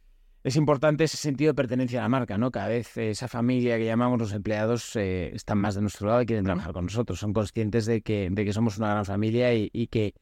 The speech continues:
Speaker 1: hay pocos sitios en los que tengan las, las mismas condiciones. No hablo solo de condiciones económicas, ¿no?
Speaker 2: Ujú.
Speaker 1: Hablo de, hablo de ambiente, hablo de, de comunidad y, y eso es un punto a nuestro favor, ¿no? Que la gente quiere trabajar con nosotros.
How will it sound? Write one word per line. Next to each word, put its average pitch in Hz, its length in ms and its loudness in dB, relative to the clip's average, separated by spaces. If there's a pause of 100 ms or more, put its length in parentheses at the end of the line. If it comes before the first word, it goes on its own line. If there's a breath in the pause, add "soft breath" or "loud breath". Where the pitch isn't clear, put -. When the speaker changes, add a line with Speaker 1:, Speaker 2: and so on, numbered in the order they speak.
(140)
Speaker 1:
hay 117 120 -2
pocos 120 300 0
sitios 120 260 2
en 127 60 2
los 117 100 0
que 98 100 -8
tengan 104 280 0
las, 98 340 -4
las 95 180 -4
mismas 98 200 0
condiciones. 113 500 0
No 139 160 4
hablo 110 300 4
solo 110 220 0
de 101 40 2
condiciones 95 440 -2
económicas, 90 540 -2
¿no? 151 140 4
Speaker 2:
Ujú. 107 80 0
Speaker 1:
Hablo 107 180 0
de, 95 200 -4 (340)
hablo 113 220 2
de 110 80 2
ambiente, 120 420 2
hablo 110 280 4
de, 101 260 0
de 117 100 0
comunidad 113 640 2 (260)
y, 104 300 0 (100)
y 117 60 4
eso 117 160 -2
es 107 60 -2
un 107 120 0
punto 101 220 0
a - 20 2
nuestro 92 220 -2
favor, 85 300 -2
¿no? 107 180 2
Que 101 80 -2
la 87 80 -2
gente 107 240 -4
quiere 101 160 -4
trabajar 90 320 -8
con 87 80 -10
nosotros. - 300 -18